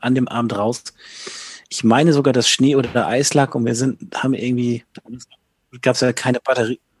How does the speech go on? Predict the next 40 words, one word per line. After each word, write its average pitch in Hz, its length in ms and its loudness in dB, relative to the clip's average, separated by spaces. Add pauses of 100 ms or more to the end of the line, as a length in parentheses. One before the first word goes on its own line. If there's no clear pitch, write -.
(200)
keine 123 240 2
Akkus, 127 320 -2
haben 120 200 2
irgendwie 117 500 -4 (640)
das - 300 -2
Ding 120 260 4
bis - 220 0
zum 117 140 0
Erbrechen, 110 640 2 (300)
ähm, 104 480 -2 (240)
bewegt, 107 320 2
bis - 160 -2
wir 107 60 -4
dann 101 200 -4
wirklich - 380 -8 (220)
schlafen - 320 -4 (100)
gegangen 90 260 -6
sind. 90 160 -4
Das - 400 -2 (400)
stimmt, - 340 -4
den 151 140 4
Jeep, 131 300 -4 (160)
den 131 140 2
habe 139 120 2
ich, - 140 -6 (680)
meine 131 140 2
Mutter 151 160 4
hat 127 80 0
neulich 131 220 2
ihr 117 100 2
Haus 156 180 2
verkauft, - 520 -4
da 123 120 2
war 131 140 2
der 135 100 0
noch, - 440 -4
ähm, 117 420 -2
in 127 100 -2
der 127 140 0
Abseite, 131 680 -2